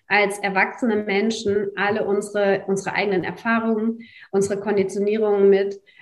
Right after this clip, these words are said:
Ähm, und das spielt alles da rein, ne? Und, und wir dürfen einfach schauen, und das ist für mich auch ein Angebot. Es ist ein Angebot, sich selbst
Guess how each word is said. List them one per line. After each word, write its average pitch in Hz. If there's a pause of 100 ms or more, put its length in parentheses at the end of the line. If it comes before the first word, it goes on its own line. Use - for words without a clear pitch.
(160)
Ähm, 190
und 196
das 208
spielt 240
alles 214
da 202
rein, 196 (100)
ne? 220
Und, 220 (160)
und 196
wir 208
dürfen 220
einfach 226
schauen, 226
und 220
das 220
ist -
für 247
mich 262
auch 220
ein 226
Angebot. 196
Es 196
ist -
ein 214
Angebot, 254 (400)
sich 262
selbst 220